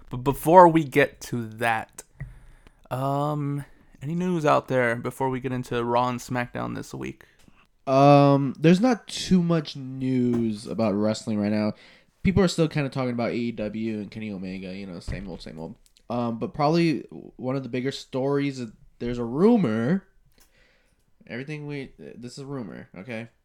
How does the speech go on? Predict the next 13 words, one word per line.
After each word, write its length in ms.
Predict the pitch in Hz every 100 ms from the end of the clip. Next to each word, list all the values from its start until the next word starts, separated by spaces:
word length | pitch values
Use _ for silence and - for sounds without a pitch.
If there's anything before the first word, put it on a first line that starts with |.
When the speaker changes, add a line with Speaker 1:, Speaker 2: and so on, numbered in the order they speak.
| _ _ -
Speaker 1:
Okay. 260 | - - 135 -
Speaker 2:
That 260 | 110 107 -
the 100 | 113
Revival 960 | 110 117 123 165 190 127 104 101 123 _ _ _ _
asked 380 | 123 120 - -
for 200 | - 131
their 180 | 120 117
release 680 | 107 101 104 - - - - _
from 160 | - 73
the 100 | 65
W 200 | 73 65
W 240 | - - 58
E. 220 | 52